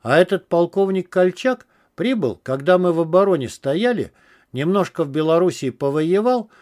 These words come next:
в Литве, получил героя тоже и быстро пропал, по болезни, что ли.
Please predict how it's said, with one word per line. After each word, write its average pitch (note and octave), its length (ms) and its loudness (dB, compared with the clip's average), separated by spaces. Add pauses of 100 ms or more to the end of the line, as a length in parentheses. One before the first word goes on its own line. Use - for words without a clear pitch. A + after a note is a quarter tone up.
(180)
в C3 60 -4
Литве, A2+ 580 -4 (380)
получил F#3+ 440 0
героя D3+ 460 0
тоже G2 520 -6 (300)
и F#3+ 100 -2
быстро G#3+ 360 -2
пропал, A2 640 -6 (280)
по A2+ 100 -12
болезни, C3+ 520 -2
что D#3+ 360 -6
ли. D3 160 -8